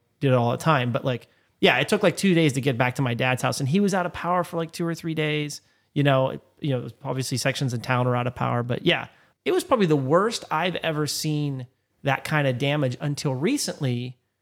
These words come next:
when we had the most recent, like, forty, fifty mile per hour winds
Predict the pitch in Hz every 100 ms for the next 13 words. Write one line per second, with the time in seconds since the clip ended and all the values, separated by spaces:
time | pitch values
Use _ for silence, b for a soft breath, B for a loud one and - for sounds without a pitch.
0 | _ - 139 139 131 143 139 135 127 123
1 | 127 131 - 139 165 165 139 123 - -
2 | 139 127 113 147 135 127 120 - 123 117
3 | 120 120 120 117 -